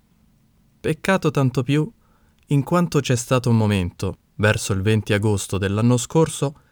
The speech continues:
in cui potevo ritenermi, nell'opinione di Terlizzi,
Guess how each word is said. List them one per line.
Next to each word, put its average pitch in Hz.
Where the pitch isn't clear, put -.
in 143
cui 180
potevo 147
ritenermi, 107
nell'opinione 101
di 101
Terlizzi, 120